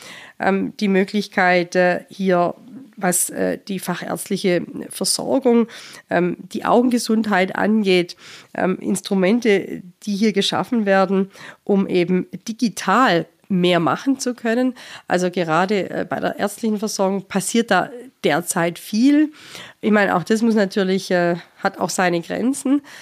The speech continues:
aber, äh, das ist natürlich schon ein Bereich, wo auch jetzt, äh, viel Innovation stattfindet und auch neue Wege gegangen, äh, werden. Äh, das freut mich natürlich, äh, besonders. Wir haben auch, äh,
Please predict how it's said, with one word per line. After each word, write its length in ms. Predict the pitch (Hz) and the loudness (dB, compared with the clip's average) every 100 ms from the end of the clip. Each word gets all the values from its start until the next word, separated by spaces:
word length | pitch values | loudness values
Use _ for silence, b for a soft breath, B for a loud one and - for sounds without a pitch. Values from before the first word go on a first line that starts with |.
| B B | B B
aber, 680 | - 185 180 185 180 175 - - | 0 2 4 4 4 2 -2 -12
äh, 400 | - - - - 240 | -6 -2 -2 -4 -6
das 120 | 196 | -4
ist 100 | 185 | 0
natürlich 340 | 202 180 202 185 | 0 0 0 0
schon 400 | 190 196 196 - - - - | 2 0 -2 -6 -14 -18 -6
ein 260 | 175 196 214 | 0 2 2
Bereich, 500 | 214 185 185 214 196 | 0 0 0 -2 -4
wo 140 | 190 | -2
auch 280 | 170 180 - | 2 0 0
jetzt, 340 | 196 - - | -6 -6 -14
äh, 160 | - - 247 | -18 -18 -16
viel 560 | - - 214 220 208 - - 254 254 | -14 -4 0 0 -2 -6 -16 -20 -4
Innovation 640 | 220 202 175 180 196 208 | 0 0 0 -4 -4 -4
stattfindet 680 | 214 - - - - 196 180 | -6 -8 -10 -10 -6 -4 -4
und 180 | 185 175 | -6 -6
auch 160 | 170 | -6
neue 240 | 165 165 180 | -4 -4 -4
Wege 220 | 175 180 | -6 -8
gegangen, 580 | 185 165 165 170 170 180 | -10 -8 -6 -6 -8 -10
äh, 160 | - 175 | -12 -10
werden. 400 | 175 165 170 175 - B B B | -8 -8 -8 -10 -12 B B B
Äh, 220 | 208 202 185 _ - | -2 -2 -6 _ 0
das 200 | 220 - | 0 2
freut 300 | - 202 220 | 2 2 4
mich 80 | 220 | 4
natürlich, 560 | 202 - 190 190 202 | 2 0 0 0 -2
äh, 60 | 202 | -4
besonders. 640 | 196 185 190 254 277 285 208 | -2 -2 -2 0 2 0 0
Wir 160 | 202 | 2
haben 160 | 202 185 | 2 2
auch, 360 | 175 180 180 | 4 2 2
äh, 360 | 190 170 170 165 | 2 4 2 0